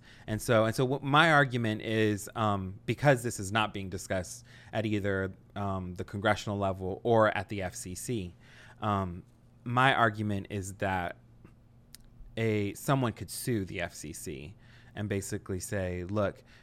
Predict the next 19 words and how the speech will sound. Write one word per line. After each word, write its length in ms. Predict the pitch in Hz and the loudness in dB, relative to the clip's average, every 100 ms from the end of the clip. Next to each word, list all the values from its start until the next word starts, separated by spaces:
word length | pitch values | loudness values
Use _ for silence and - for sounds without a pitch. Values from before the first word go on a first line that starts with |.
| - | -2
the, 160 | 123 113 | -2 0
the 120 | 117 | 2
National 380 | 123 139 143 151 | 4 4 2 0
Environmental 380 | 117 104 101 | 2 2 0
Policy 480 | 90 101 92 92 104 | -2 0 0 -2 -6
Act 220 | 92 90 | -8 -6
requires 580 | 98 - 110 101 98 92 | -10 -4 0 0 0 -4
that 200 | 95 90 - | -6 -6 2
all 160 | 123 | 2
federal 300 | 123 123 110 - | 4 0 -4 -4
agencies 680 | 101 92 92 - 95 90 - - | -6 -6 -10 -8 -10 -10 -12 -18
take 220 | - 123 98 | -6 -6 -4
a 60 | |
hard 380 | 92 - 107 95 | -6 0 0 0
look 320 | 95 85 - - | -2 -4 -6 -8
at 280 | 95 95 98 | -8 -6 -6
their 200 | 92 87 | -6 -4
actions, 600 | 92 82 - 85 76 85 - - - - | -4 -4 -8 -12 -10 -14 -18 -20 -20 -8
um, 500 | 101 95 90 90 87 | -2 -2 -2 -6 -12